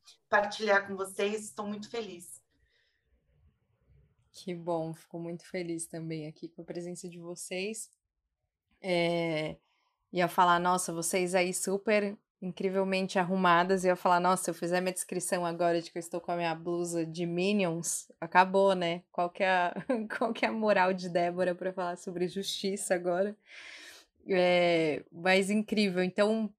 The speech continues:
Speaker 2: bora começar esse papo já perguntando pra vocês, é, da onde começa essa,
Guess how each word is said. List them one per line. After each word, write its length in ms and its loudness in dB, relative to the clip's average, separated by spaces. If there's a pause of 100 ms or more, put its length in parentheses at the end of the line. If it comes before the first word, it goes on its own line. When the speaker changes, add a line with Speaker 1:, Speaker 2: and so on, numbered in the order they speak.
(220)
Speaker 2:
bora 380 8
começar 420 4
esse 160 0
papo 320 6
já 160 4
perguntando 600 0
pra 180 4
vocês, 720 2 (560)
é, 600 8 (640)
da 160 6
onde 260 0
começa 880 6 (140)
essa, 760 0